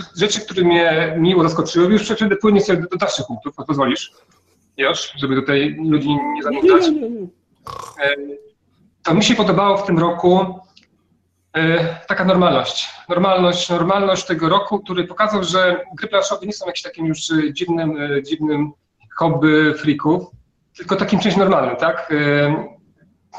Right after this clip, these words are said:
Speaker 1: to już, nie wiem, tak jak, nie wiem, wędkarstwo trzy, no może to, to przesadziłem, bo to, to i, i dużo większe pieniądze, ale on już kto wie. Ale jak mówię o grach planszowych,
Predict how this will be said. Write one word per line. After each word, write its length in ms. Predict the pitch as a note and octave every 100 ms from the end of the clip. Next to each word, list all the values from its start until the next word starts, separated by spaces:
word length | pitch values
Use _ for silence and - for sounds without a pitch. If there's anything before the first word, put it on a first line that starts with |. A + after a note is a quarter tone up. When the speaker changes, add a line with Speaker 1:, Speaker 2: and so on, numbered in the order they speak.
| - _
Speaker 1:
to 80 | -
już, 380 | B3 B3 - -
nie 140 | A#3
wiem, 140 | F3+ C#3+
tak 280 | G#3 G#3 G3
jak, 120 | G3
nie 80 | F3
wiem, 140 | C#3
wędkarstwo 540 | E3+ F3 F#3 F3+ - F#3+
trzy, 200 | - G3+
no 100 | F#3+
może 160 | F3
to, 100 | F3+
to 100 | F3
przesadziłem, 400 | - F3 E3+ E3+
bo 40 | A2+
to, 80 | C#3+
to 100 | D#3+
i, 300 | E3+ F3+ F3+
i 60 |
dużo 140 | D3+ D#3+
większe 220 | E3 -
pieniądze, 340 | - F3+ D#3 -
ale 240 | B2+ C3+
on 100 | C#3
już 340 | - - - -
kto 160 | D#3
wie. 180 | C#3 C3 - _ - _
Ale 420 | D#3 D3+ D#3 D3+ -
jak 220 | E3+ F3+
mówię 260 | F3+ G#3 G#3
o 40 |
grach 160 | G3 G#3
planszowych, 420 | G#3 - G3+ F#3+